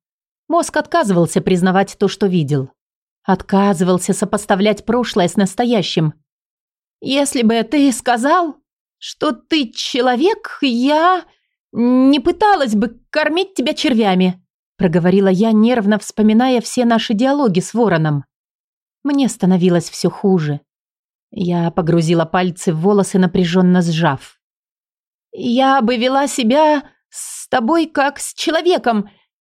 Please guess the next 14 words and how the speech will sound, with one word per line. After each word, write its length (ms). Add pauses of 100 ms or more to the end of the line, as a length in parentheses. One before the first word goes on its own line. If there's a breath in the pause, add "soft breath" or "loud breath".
Я 380
бы 420
не 240
раздевалась 600
при 180
тебе», 440 (340)
почти 340
взвизгнула 640
я, 220
снова 380
поймав 420
его 220
насмешливый 680
взгляд. 600